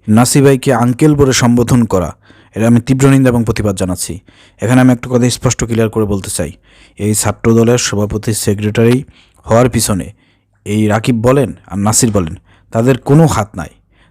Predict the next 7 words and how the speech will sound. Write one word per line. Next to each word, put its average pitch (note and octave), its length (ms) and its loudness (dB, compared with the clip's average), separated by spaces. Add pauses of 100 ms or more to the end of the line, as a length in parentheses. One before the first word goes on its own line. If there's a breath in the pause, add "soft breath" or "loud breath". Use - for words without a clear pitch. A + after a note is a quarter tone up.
(140)
যদি B2+ 180 0
দোষ D3 320 4
দিতে D3+ 240 0
চান, F3 240 -4 (420 soft breath)
তারেক A#2 280 -2
রহমানকে F#2+ 580 -4
দেবেন, D#2+ 300 -8